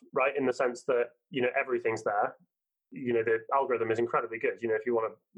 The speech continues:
buy a balance bike or something, which is a recent project for me, you know, you can find one pretty quickly. It's also got too little, right? Because it's not digging into these kind of deep web sources where, uh, which are not indexed by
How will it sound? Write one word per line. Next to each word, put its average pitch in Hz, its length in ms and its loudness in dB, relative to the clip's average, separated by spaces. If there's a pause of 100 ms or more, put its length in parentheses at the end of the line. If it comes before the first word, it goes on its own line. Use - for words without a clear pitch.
buy 120 180 2
a - 760 -4
balance 117 460 0
bike 123 240 0
or 123 60 2
something, 131 240 0
which 127 160 -2
is 117 120 0
a 117 40 0
recent 120 320 -2
project 117 340 -4
for 113 60 -10
me, 139 140 0 (400)
you 139 80 -2
know, 123 80 4
you 127 80 2
can 120 120 0
find 123 200 0
one 113 100 2
pretty 113 160 0
quickly. 113 380 -2 (480)
It's - 100 -12
also 185 160 -2
got 165 180 0
too 147 180 -4
little, 147 600 0
right? 139 280 2
Because 135 280 -4 (360)
it's - 180 -8
not 156 400 2
digging 143 300 0
into 127 220 0
these 123 200 -2
kind 127 180 0
of 117 80 0
deep 139 240 -10
web 117 160 -2
sources 117 560 -2
where, 113 440 2 (200)
uh, 117 240 2
which 135 200 -2
are 127 80 -2
not 131 200 0
indexed 127 580 -4
by 113 360 2